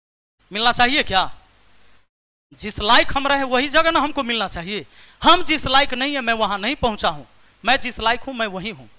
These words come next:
हमसे जो ज्यादा मेहनत करने वाले हमसे आगे हैं, हमसे कम मेहनत करने वाले हमसे पीछे हैं।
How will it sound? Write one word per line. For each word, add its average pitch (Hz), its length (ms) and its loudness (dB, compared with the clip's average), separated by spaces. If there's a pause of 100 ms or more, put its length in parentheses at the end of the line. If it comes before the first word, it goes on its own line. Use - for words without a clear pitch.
(460)
हमसे 285 320 2
जो 254 120 -2
ज्यादा 285 280 4
मेहनत 277 300 -2
करने 247 240 -2
वाले 208 200 2
हमसे 175 300 -6
आगे 233 180 -2
हैं, 262 160 -10 (680)
हमसे 254 260 0
कम 330 220 6
मेहनत 285 300 2
करने 220 240 -2
वाले 175 220 2
हमसे 262 340 0
पीछे 311 320 0
हैं। 277 160 -6